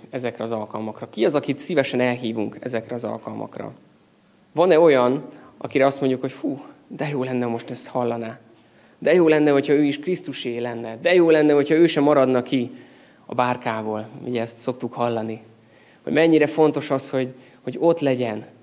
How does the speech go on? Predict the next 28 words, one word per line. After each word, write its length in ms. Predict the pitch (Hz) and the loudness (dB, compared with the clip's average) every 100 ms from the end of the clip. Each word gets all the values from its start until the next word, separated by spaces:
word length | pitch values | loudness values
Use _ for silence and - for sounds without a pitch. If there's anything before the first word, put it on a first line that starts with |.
| - | -10
ott 180 | - 110 | -6 -2
legyen 220 | 139 127 | 0 0
az 100 | 123 | -2
az 80 | 127 | -2
ember, 240 | 127 120 | -2 0
és 160 | 117 113 | -2 -2
megmentett 880 | 151 165 135 131 120 117 113 - - - | 0 2 4 2 0 -4 -10 -14 -20 -12
legyen. 400 | 123 110 107 113 - _ _ _ _ _ _ | -8 -8 -10 -12 -20 _ _ _ _ _ _
És 60 | |
nekünk 280 | - 143 143 | -8 -4 -4
küldetésünk 720 | 147 151 127 123 117 - 117 | 2 2 2 0 -2 -2 -4
van. 300 | 127 123 127 - - - | 0 -2 -2 -10 -20 -6
Engedjétek 520 | 135 127 127 123 123 | 0 2 2 -2 -2
meg, 80 | 127 | -4
hogy 160 | 127 | 0
ezzel 220 | 127 123 120 | 0 0 -4
fejezzem 480 | 117 117 120 117 | -2 -2 -2 -2
be, 60 | 120 | -2
hogy 120 | 120 | -2
mi 120 | 127 | -2
a 60 | 127 | -2
mi 100 | 120 | -4
küldetésünk. 840 | 123 120 117 113 117 110 113 110 - _ _ _ - - _ - | -4 -4 -4 -6 -8 -10 -12 -14 -16 _ _ _ -20 -20 _ -10
A 100 | 131 | -6
mi 60 | |
küldetésünk 640 | 135 190 160 160 143 143 135 | 0 4 4 4 0 0 2
az, 260 | 143 139 | 0 0
hogy 320 | - 127 123 | 0 0 0